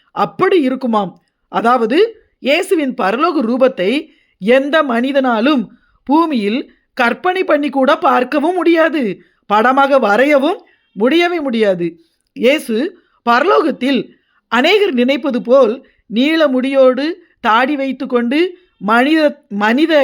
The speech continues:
தோல் மூடிய ஒரு யூத மனித சாயலில் இருக்கவே மாட்டார். அவ்வளவு பயங்கரமான தேவன்தான்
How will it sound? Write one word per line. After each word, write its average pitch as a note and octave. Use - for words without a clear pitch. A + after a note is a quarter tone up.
தோல் C4
மூடிய B3
ஒரு B3+
யூத D#4+
மனித C4+
சாயலில் A#3+
இருக்கவே A#3+
மாட்டார். G#3+
அவ்வளவு D#4+
பயங்கரமான C#4+
தேவன்தான் G#3+